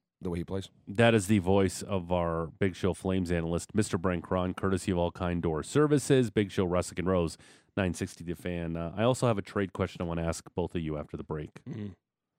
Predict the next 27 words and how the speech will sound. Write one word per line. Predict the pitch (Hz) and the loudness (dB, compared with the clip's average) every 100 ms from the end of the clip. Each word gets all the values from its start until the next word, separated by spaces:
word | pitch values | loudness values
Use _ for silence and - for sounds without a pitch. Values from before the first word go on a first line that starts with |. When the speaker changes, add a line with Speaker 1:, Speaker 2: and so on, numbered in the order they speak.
| _ _ - | _ _ -6
Speaker 1:
Is | |
it | 107 | -6
a | |
game | 85 92 101 120 | -4 -2 -2 -2
or | |
is | 92 | -4
it | 90 | -8
just | 87 | -12
a | |
question? | 82 78 - 117 | -12 -12 0 4
Speaker 2:
No, | 110 | 6
it's | 104 | 4
not | 95 | 2
a | |
game. | 85 85 | 0 0
No | - | 4
Speaker 3:
Last | - | 4
Speaker 2:
games | 95 | 6
Speaker 3:
time | 139 | 4
you | 139 | 4
Speaker 2:
today. | 123 | 4
Speaker 3:
asked | 123 123 | 2 0
me | 113 | -2
a | |
trade | 101 107 110 | -2 -2 -2
question, | 107 107 98 - 90 | 0 -2 -2 -6 -8
I | 87 | -10